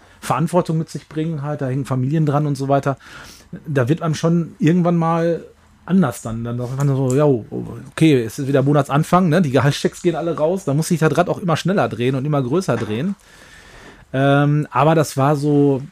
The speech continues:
ist ganz gut gewachsen. Also wir sind jetzt nicht irgendwie exponentiell, ähm, nach oben geschossen, sondern wir sind recht, recht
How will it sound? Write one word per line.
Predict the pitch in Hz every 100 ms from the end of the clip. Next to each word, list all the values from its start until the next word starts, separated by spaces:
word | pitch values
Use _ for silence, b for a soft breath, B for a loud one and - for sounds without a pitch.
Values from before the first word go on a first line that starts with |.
| _
ist | 170 -
ganz | 165 151
gut | - 147
gewachsen. | 127 117 - - 110
Also | 104 113
wir | 113 113
sind | 139
jetzt | 147 143
nicht | 143 147 - -
irgendwie | 131 135 127 123
exponentiell, | 131 - - 139 131 - 131 131 147 156 147 - 139
ähm, | 127 127 120 120 117
nach | 123
oben | - - 151
geschossen, | 127 - 165 - 170
sondern | 143 127
wir | 131
sind | 123
recht, | 123 143 - - 113
recht | 131 -